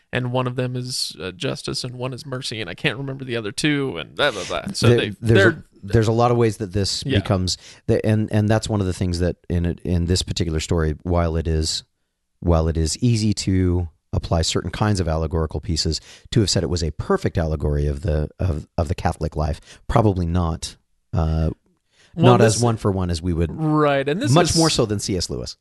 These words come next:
Speaker 1: This is his problem, I think. Uh, in large part, this is Tolkien's problem with allegory, is that
Speaker 2: Mm-hmm.
Speaker 1: y-, it falls apart so easily.
Speaker 2: Yeah.
Speaker 1: And so, you know, it's easy to cherry pick these little things, but then you ask yourself, like,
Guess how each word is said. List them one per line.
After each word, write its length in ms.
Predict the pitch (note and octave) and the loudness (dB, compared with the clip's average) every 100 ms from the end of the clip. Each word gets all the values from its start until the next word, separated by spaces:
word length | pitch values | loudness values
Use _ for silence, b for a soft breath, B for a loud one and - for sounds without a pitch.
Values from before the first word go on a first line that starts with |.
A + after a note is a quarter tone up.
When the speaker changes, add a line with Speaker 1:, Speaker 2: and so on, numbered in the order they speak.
| - | -6
Speaker 1:
This 320 | E3 F3+ F3 | -2 0 0
is 160 | D3+ - | -4 -2
his 360 | D3+ C#3 C3 | -2 -2 -6
problem, 560 | - - C#3 C#3+ C#3 C3+ | -8 -4 -2 -2 -4 -6
I 80 | B2+ | -8
think. 260 | C3+ C3+ - _ - | -8 -10 -14 _ -12
Uh, 320 | - A2+ F#2 C#2 | -8 -6 -6 -8
in 180 | - C3+ | -12 -8
large 300 | C3+ C#3+ D3 | -2 -4 -4
part, 200 | - C3+ | -8 -8
this 200 | C#3 C3 | -6 -10
is 80 | C#3 | -12
Tolkien's 360 | - C3 B2+ - | -12 -10 -10 -8
problem 400 | - C3 C3+ C3 | -6 -4 -6 -8
with 240 | C3 C3 | -6 -6
allegory, 640 | C3+ C3 C#3 C#3+ C#3+ C#3+ | -4 -4 -4 -2 -2 -2
is 120 | C3 E2+ | -2 0
that 160 | - | 0
Speaker 2:
Mm-hmm. 160 | E2 D#2+ | 2 0
Speaker 1:
y-, 200 | D#2 - - | -2 -6 -10
it 240 | A#2+ - | -8 -8
falls 320 | _ E3+ D3 C3+ | _ 0 0 -2
apart 440 | - - C#3 B2 | -8 -4 -2 -4
so 460 | - - C#3+ C3 B2+ | -8 -4 -2 -2 -2
easily. 500 | C3+ C3 - C2+ D#2 | -4 -6 -8 -12 -4
Speaker 2:
Yeah. 260 | E2 C#2 D2+ - _ _ | 0 0 -2 -8 _ _
Speaker 1:
And 260 | - B2 B2+ | -4 -2 -2
so, 220 | - C3+ | -2 0
you 180 | C3 C#3 | 0 0
know, 120 | C#3 | 0
it's 100 | B2+ | -2
easy 240 | C#3 C3 C3 | -2 -2 -4
to 100 | B2 | -4
cherry 300 | - C3 C3 | -2 -2 -2
pick 180 | C#3+ - | -6 -8
these 160 | B2+ | -8
little 200 | B2+ B2+ | -6 -6
things, 280 | - D3+ C#3 | -4 -2 -2
but 160 | C#3+ - | -4 -2
then 180 | D3 | 0
you 120 | C#3 C3 | 0 0
ask 220 | B2+ - | -2 -6
yourself, 360 | C3 C3 B2+ | -6 -6 -6
like, 160 | B2 B2 | -10 -16